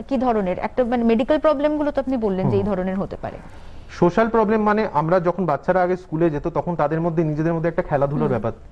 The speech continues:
Speaker 2: থাকতো। তাতে কি হতো, বাচ্চারা নিজেদের interact করতে পারতো।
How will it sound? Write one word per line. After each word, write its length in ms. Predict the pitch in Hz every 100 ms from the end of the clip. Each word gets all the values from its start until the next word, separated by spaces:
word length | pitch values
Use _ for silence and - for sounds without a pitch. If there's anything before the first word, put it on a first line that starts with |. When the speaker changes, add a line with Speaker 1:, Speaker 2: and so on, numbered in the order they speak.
| -
Speaker 2:
থাকতো। 300 | - 104 - - - - -
তাতে 180 | 175 214
কি 160 | 214
হতো, 200 | 208 214
বাচ্চারা 340 | 170 147 190 190
নিজেদের 420 | 175 180 202 170
interact 400 | 165 180 180 175
করতে 240 | 165 -
পারতো। 360 | 123 104 -